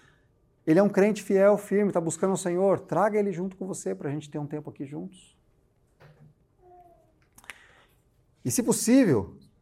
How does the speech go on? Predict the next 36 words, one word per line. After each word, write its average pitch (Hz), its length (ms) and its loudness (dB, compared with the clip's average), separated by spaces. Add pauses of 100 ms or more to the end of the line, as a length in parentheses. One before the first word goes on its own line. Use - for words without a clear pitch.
(120)
faça 220 360 2
o 196 40 -6
que - 60 -14
for 220 120 2
possível, 208 560 2
todo 226 320 2
possível, 196 540 -4
para 175 200 -4
estar 185 220 -2
aqui 170 240 -2
antes 180 160 -4
do 170 100 -8
inverno. 156 320 2
Vem 147 120 -2
logo. 156 420 2 (1600)
Venha 175 180 4
o - 40 0
quanto 220 340 4
antes 214 180 2
você 185 200 -2
puder. 147 560 2
Venha 170 320 -4
antes 160 340 -4
da 143 160 2
fase 147 400 2
mais 165 300 2
difícil, 190 400 -8
talvez, 127 420 -2
de 107 60 -10
estar 110 280 -6
preso 113 360 -4
aqui, 113 340 -14 (720)
o 117 80 -6
inverno. 85 480 -6 (1400)
É, 101 160 -16
talvez 104 560 -8